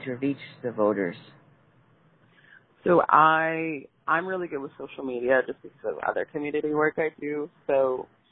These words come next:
Speaker 2: obviously it's not gonna be, like, the end all be all, but I'm gonna try a lot of that. And then we are gonna do, the goal is to kind of, like, take a group kind of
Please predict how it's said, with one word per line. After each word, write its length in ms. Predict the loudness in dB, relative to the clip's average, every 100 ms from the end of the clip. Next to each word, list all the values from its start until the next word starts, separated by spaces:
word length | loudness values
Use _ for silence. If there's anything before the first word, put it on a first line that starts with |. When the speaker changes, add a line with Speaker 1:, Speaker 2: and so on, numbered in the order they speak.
| _ _ _ _ _ _ _ _ 0
Speaker 2:
obviously 380 | 2 2 0 -6
it's 160 | -4
not 140 | -6 -6
gonna 100 | -8
be, 220 | -8 -8 0
like, 180 | 0 -2 _ -4
the 80 | -2
end 160 | 0 2
all 180 | 2 0
be 180 | -2 -2 0
all, 260 | 2 0
but 300 | 0 -2 -2 -6
I'm 60 |
gonna 120 | -8 -8
try 200 | -2 0
a 40 | 0
lot 220 | -4 -6
of 80 | -6 -6
that. 320 | -4 -4 -8 _ _ _ _ _ -12
And 200 | -8 -4
then 160 | -4 -2
we 120 | 2
are 200 | 4 2
gonna 180 | 0 -16 -20
do, 560 | -18 -14 -10 -8 -8 -8 _ _ _ _ _ _ _ _ _ _ _ -8
the 80 | -6
goal 340 | 0 2 2
is 60 | 0 -6
to 60 | -14 -6
kind 160 | -4
of, 120 | -4 -6
like, 200 | -6 -8 _ -4
take 160 | -2 -2
a 80 |
group 360 | -4 -2 -2 -4 -8 -4
kind 200 | -2 0
of 220 | -2 -4